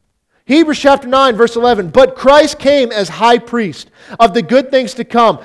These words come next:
with the greater and more perfect tabernacle, not made with hands, that is, not of this creation, not with the blood of goats and calves, but with his own blood. He entered the most holy place once for all, having obtained eternal redemption." What is it talking about?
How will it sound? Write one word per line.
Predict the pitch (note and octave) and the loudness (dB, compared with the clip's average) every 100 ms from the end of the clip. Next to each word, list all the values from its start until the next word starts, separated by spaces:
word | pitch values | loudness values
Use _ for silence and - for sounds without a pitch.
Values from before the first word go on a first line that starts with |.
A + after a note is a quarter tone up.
| F#3+ | -4
with | G#3 - | -4 -2
the | G#3+ | -4
greater | F#3+ B3+ C#4 C4 | 2 2 2 0
and | A3+ | 0
more | A#3+ A3+ | 0 -2
perfect | A#3 B3 B3+ B3 | 0 -2 0 -8
tabernacle, | - A#3+ G#3 G#3 G3+ F#3+ | 0 0 0 -2 -2 -4
not | F3 G#3+ C4 C4 | -4 0 0 0
made | A3+ A#3+ | -4 -2
with | G#3+ - | -4 -4
hands, | G#3 G#3 D3+ | -4 -4 -2
that | G#3 A3+ | 0 2
is, | G#3 - - - | 2 -2 -14 -16
not | E3 A#3 C4+ C#4+ | -4 2 4 2
of | A#3 | 0
this | A#3 | -6
creation, | - A3 A3 - E3 - - E3 | -8 0 0 0 -8 -14 -20 -12
not | G3+ C#4 D4+ C#4 | 0 4 4 2
with | C4 | -2
the | B3+ | -2
blood | F3 B3 C#4 B3+ | 0 4 4 4
of | A3+ G3+ D3 | 2 -2 0
goats | A3 B3+ C4+ - | 2 4 2 -6
and | A3 G3 | -8 -6
calves, | A#3+ B3+ A3+ | 0 0 0
but | E3 G#3+ | 0 -2
with | A3+ | 0
his | G#3+ F3+ | -2 -4
own | A#3 B3+ | -2 -2
blood. | A#3 A3 E3+ - | 2 2 0 -4
He | A3 A#3+ | -4 -2
entered | F#3+ | -2
the | G#3 | -4
most | A#3 A#3 | 0 -2
holy | - B3 C4+ B3+ | 2 2 2 -2
place | - A3+ F3 | -2 0 0
once | F#3 A#3+ - | 0 -2 -2
for | - | -6
all, | A#3 A3+ F#3+ - - | 0 2 2 -4 -2
having | A3+ A#3+ A#3+ | 0 0 -2
obtained | A3+ - A3 A3 F#3+ | -6 -4 -4 -4 -6
eternal | - A3+ A3+ | -8 -4 -2
redemption." | G#3+ G3+ B3+ G#3+ G3 | -2 -2 -2 -4 0
What | C#4+ D4+ | 2 2
is | C4 B3 | 0 -8
it | C4+ | -8
talking | - D4 D4+ D4+ C4+ | -2 0 0 -2 -4
about? | B3 A#3+ E3+ | 0 2 2